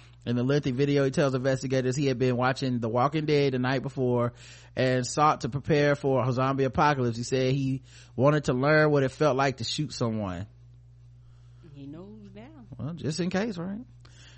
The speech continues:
Speaker 1: Tara, uh, attorney, uh, claimed the man was coerced into a confession after investigators threatened to remove his wife and children if he didn't admit to the killing. Yeah, what's wild to me is that this is why a lot of y'all, what a lot of y'all want people to be like in the Z-Pop.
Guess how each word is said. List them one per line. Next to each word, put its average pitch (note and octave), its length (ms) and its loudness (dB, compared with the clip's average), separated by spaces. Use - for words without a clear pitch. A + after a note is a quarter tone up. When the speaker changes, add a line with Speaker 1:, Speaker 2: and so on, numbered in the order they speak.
Speaker 1:
Tara, G3 440 8
uh, E3 320 6
attorney, F3 600 2
uh, C#3+ 240 2
claimed E3 480 0
the C#3+ 60 -2
man D#3 420 0
was D3 140 0
coerced D#3 480 2
into D3 180 0
a C#3 80 2
confession C#3+ 520 0
after C3+ 260 -2
investigators C3+ 640 -2
threatened C3+ 260 0
to B2+ 60 -2
remove B2+ 320 0
his B2 120 -4
wife C3 220 0
and C3 100 -6
children A#2 420 -2
if B2 160 0
he B2 80 2
didn't C3 280 2
admit A#2+ 380 -2
to C#3 100 0
the A2+ 160 -2
killing. G#2 520 -4
Yeah, G2+ 400 -2
what's C3 260 -2
wild D3+ 320 6
to B2 60 -4
me B2+ 260 0
is A2 160 0
that G#2 320 -2
this A#2+ 160 -4
is B2 60 -6
why A2 240 -2
a F#2 40 -4
lot G#2+ 240 -2
of A2 60 -4
y'all, G2+ 260 -6
what A2+ 160 -4
a G#2+ 40 -4
lot A2+ 220 -2
of B2 60 -2
y'all G#2+ 200 -2
want A2+ 200 -4
people G#2+ 220 -6
to G2 60 -8
be G#2 140 -6
like G2+ 220 -8
in F#2 100 -10
the F#2+ 60 -10
Z-Pop. G2 520 -8